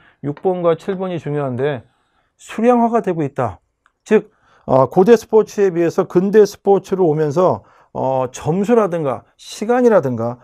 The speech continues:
거리라든가 이런 것들을 측정 장비를 통해서 수로 하는 경향, 또 선수들이 했던 것들에 대해서 뭐든지 수로서 나타내고자 하는 특성을 보이고 있다. 자, 이런 것들이 바로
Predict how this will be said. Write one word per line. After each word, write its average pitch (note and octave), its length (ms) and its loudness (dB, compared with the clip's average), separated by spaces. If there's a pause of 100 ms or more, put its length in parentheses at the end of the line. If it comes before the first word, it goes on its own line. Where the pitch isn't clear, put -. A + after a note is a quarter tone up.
(280)
거리라든가 D3+ 600 0
이런 D#3+ 200 -2
것들을 D3+ 440 -2 (220)
측정 A3+ 520 -2
장비를 D#3+ 580 -4
통해서 E3 600 -4 (140)
수로 A#3+ 540 -2
하는 G3+ 260 -6
경향, B2+ 400 -6 (400)
또 F3+ 220 2 (100)
선수들이 A3 800 -2
했던 G#3 360 -4
것들에 D#3+ 520 -2
대해서 C3+ 340 -2
뭐든지 D#3 580 -4 (140)
수로서 A3 880 -2
나타내고자 D3+ 920 -6
하는 D#3+ 180 -6
특성을 F3 540 -8
보이고 C#3 360 -6
있다. A2 260 -10 (220)
자, C#3+ 120 -6
이런 E3 240 -4
것들이 E3 280 -6
바로 E3 340 -6